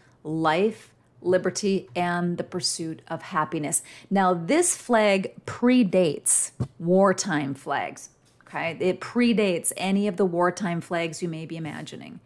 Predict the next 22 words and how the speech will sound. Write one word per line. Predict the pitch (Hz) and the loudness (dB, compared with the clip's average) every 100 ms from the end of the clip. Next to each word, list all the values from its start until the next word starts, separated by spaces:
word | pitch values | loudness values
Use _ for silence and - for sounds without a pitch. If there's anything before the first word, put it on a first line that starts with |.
| _ - - _ | _ -20 -20 _
This | 185 254 | 0 2
is | 302 247 | 2 2
a | |
universal | 220 196 220 220 190 185 - 180 170 165 _ _ | 4 4 6 4 2 0 2 0 0 -4 _ _
flag | - 196 185 180 | -4 2 4 4
that | 185 180 | 2 0
indicates | 190 180 180 202 180 - - _ - | 0 0 -2 -2 -2 -2 -4 _ -2
the | 175 | 0
sovereignty | - - 240 254 262 220 175 156 147 - 110 - - _ _ _ _ - | 2 2 4 6 6 4 -2 -4 -6 -8 -10 -16 -20 _ _ _ _ 2
of | 180 - | 2 2
each | 208 208 208 - - - | 0 2 0 -4 -8 -10
man | 170 180 196 214 233 240 | -4 0 2 2 2 2
and | 202 190 | 2 2
woman, | 180 170 - - - _ _ _ _ - | 2 0 -4 -8 -20 _ _ _ _ -6
regardless | 170 175 175 170 - | -2 2 2 0 0
of | 165 | -2
the | 165 | -4
color, | - - 214 220 214 220 - - _ | -8 0 4 4 2 0 -4 -18 _
the | - | -14
creed, | - - - 220 214 190 - - _ _ _ - - _ _ | -12 -8 -2 2 2 2 -2 -10 _ _ _ -20 -20 _ _
religious | 175 196 202 202 | 0 2 2 0
background, | - 190 180 185 175 180 | -2 0 0 0 -2 -4